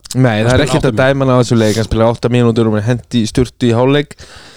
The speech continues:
Speaker 1: Við ræðum það kannski aðeins á eftir, en, en, hérna, K R er í tíunda sæti í deildinni, sko.
Speaker 2: Mhm.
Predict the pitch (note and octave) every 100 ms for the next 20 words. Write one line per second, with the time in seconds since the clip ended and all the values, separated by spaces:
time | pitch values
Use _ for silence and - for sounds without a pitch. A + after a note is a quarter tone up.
0 | - - _ _ _ _ _ _ - B2+
1 | C3 C3 C3+ C3+ C3+ C3 B2 A#2 C3 -
2 | F3 D#3+ B2+ B2 B2 B2 B2+ A#2+ B2+ B2+
3 | B2 - _ _ _ _ _ _ _ _
4 | _ _ _ _ _ _ _ _ _ -
5 | - _ - E3+ G3+ F#3+ D#3+ D3 F#3 G#3
6 | F3+ - F3+ F#3 - G#2+ C#3 D3+ F#2+ -
7 | - - - G#2+ G2